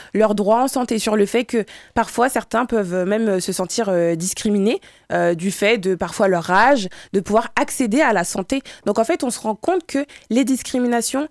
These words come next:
c'est quelque chose de transversal. Ça touche à plein de domaines.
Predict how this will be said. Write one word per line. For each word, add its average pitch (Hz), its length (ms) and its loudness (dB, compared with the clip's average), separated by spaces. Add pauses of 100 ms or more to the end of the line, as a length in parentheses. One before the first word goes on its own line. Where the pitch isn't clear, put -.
(140)
c'est - 160 -4
quelque 226 200 -4
chose 285 180 0
de 226 100 0
transversal. 226 840 0
Ça 233 160 0
touche 269 220 -2
à 202 60 0
plein 269 300 2
de 247 120 2
domaines. 220 360 0